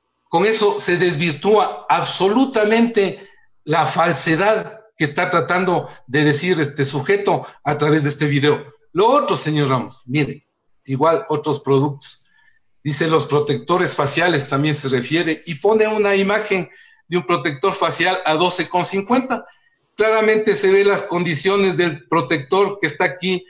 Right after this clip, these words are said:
a la izquierda con el protector que nosotros adquirimos, porque nosotros adquirimos los protectores faciales con especificaciones técnicas, señor Ramos. Especificaciones técnicas, ¿por qué?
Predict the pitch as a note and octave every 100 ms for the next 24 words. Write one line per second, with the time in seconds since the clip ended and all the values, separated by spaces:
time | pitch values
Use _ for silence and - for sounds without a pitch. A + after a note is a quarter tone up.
0 | _ _ _ - D#3 F3 E3+ - F3 E3+
1 | D#3+ - - _ - F#3+ G3 G3 F#3 D#3
2 | C#3+ G3 F#3+ F#3 F3+ E3+ F3 F3+ F3 D3+
3 | F#3+ G#3+ G#3+ D#3 - _ _ - B3 A#3
4 | G3 F3+ D#3 D#3 - F#3+ - E3 - -
5 | _ _ _ D3+ C#3 D3+ F3 F#3 F3+ C3+
6 | C#3 D3+ D3 B2+ C#3+ E3+ D3+ - C3+ -
7 | E3 E3+ D#3+ - - _ - G3 A3 G3+
8 | G3+ - G3 F3+ C3 D#3+ C#3 F3+ F#3+ G3
9 | E3+ C3+ - F3 G3+ G3 C3 C3+ - B2
10 | A#2+ A#2+ C3 B2 A#2+ _ _ _ _ _
11 | D#3+ - D#3+ C#3+ D3 C3+ D3+ D3 F#3 E3+
12 | - G3 G#3 G3 D#3 - F#3 D#3 - A3+
13 | A3+ C3 -